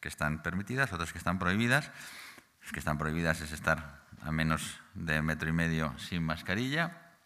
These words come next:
Eso sigue estando en vigor, la ley sigue estando en vigor. Las autoridades tienen que hacer lo posible por velar por el cumplimiento de la ley. E insisto, yo creo que después de dos años,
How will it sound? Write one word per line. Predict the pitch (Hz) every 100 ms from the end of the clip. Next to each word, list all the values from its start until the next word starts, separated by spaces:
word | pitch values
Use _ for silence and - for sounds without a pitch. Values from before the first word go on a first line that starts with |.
| -
Eso | 92 85
sigue | - 76
estando | 71 73 73 71 71
en | 69 78
vigor, | 95 143 165
la | 73
ley | 80 92
sigue | 82 73
estando | 71 71 71
en | 85
vigor. | 110 139 165 - - -
Las | -
autoridades | 65 67 65 71 78 76 -
tienen | 71 69
que | 67 67 65 65
hacer | 64 -
lo | 73
posible | 71 - 80 69 71
por | - 67
velar | 69 67 73
por | 73 73
el |
cumplimiento | 85 85 82 92 82
de | 78
la | 85
ley. | 107 165 - - - - - - - - - - _ _ _ _ _
E | 87
insisto, | 71 - 113 - 67 57 - - - - - _ -
yo | 65 65
creo | - 65 76
que | 73
después | - 65
de | 65
dos | 67 95
años, | 92 104 127